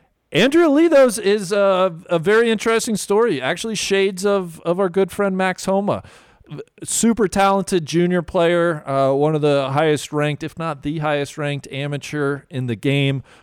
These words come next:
Went to Stanford, rewrote all their record books, and, um,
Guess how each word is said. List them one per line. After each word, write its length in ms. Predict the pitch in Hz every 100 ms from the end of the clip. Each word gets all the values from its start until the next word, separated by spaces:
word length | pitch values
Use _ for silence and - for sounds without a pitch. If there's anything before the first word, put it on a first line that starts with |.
| -
Went 180 | 147 143
to 80 | 127
Stanford, 720 | - 156 165 156 165 156 120
rewrote 480 | 123 165 160 156 143
all 160 | 139
their 160 | 139 139
record 400 | 135 135 143 127
books, 400 | 135 135 - - - - _ -
and, 640 | 131 127 123 120 117 139
um, 640 | - 120 113 110 110 110